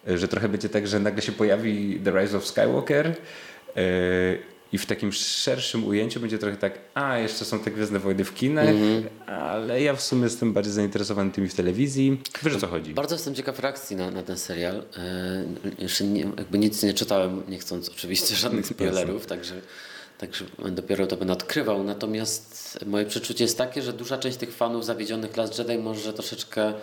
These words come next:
Speaker 2: wybaczyć teraz albo docenić jakby Kathleen Kennedy za to, co tutaj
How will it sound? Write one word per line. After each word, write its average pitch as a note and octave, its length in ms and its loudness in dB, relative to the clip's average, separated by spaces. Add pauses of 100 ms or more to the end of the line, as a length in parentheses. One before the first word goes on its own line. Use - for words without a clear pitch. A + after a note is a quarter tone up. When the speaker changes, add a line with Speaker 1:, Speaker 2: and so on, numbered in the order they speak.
(300)
Speaker 2:
wybaczyć G#2+ 400 2
teraz F#2+ 400 -4
albo F#2 240 -6
docenić G2 500 -2
jakby F#2+ 220 -4
Kathleen G#2 360 -6
Kennedy G2 340 -2
za F#2+ 160 4
to, F#2+ 160 -6
co G2 200 -2
tutaj F#2 400 -4